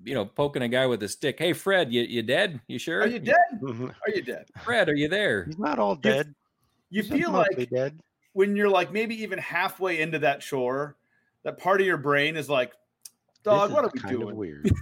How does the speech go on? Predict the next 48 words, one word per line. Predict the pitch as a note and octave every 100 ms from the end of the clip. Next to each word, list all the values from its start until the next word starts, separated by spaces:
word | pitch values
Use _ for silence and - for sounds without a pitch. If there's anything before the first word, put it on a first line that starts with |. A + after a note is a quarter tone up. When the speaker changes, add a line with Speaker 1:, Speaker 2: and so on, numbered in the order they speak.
| - - -
Speaker 3:
Yeah. | - G#2 G4+
Speaker 2:
<laughs> | - - - - C4 - - - -
Like, | E4+ F#4
why | D5+ G#4
are |
we | D#4
doing | D4 G#3+ E3
this, | C3+ B2
right? | - D4 D4 -
<laughs> | -
Like, | - - - - - _ _ -
Speaker 1:
Yeah, | A#2 B2+
that, | C3
Speaker 2:
doesn't | C3+ B2+
anybody | - -
Speaker 1:
that'll, | A#2+
Speaker 2:
ever | A#2
come | G#2+
Speaker 1:
uh, | -
Speaker 2:
up | _ _ _ _ -
Speaker 1:
that'll | C3
ruin | C#3+ E3 B2
your | A#2+
appetite, | D3 G#2 - F#2+ F#2
that's | G2+ -
for | F#2
sure. | - F2 F#2+ - _ _ _ A3+
Speaker 2:
Oh, | A#3+ D#3+
man. | A#3+ G3+ D#2+ - _ _ _ _ _ _ - - - -
You | -
ha-, | C3+ C#3
Speaker 1:
Um, | C#3
Speaker 2:
you | B3
would | D4+
have | A#3
a | G3+
hard | F#3 F#3
time | F3+ F3
thinking | F#3 F3+
about | E3 D3
anything | D3+ D3 C#3+
else | C3+ B2
for, | C#3
like, | B2
a | A#2
week | A2 G#2 G2+
after | F#2 -
that. | - -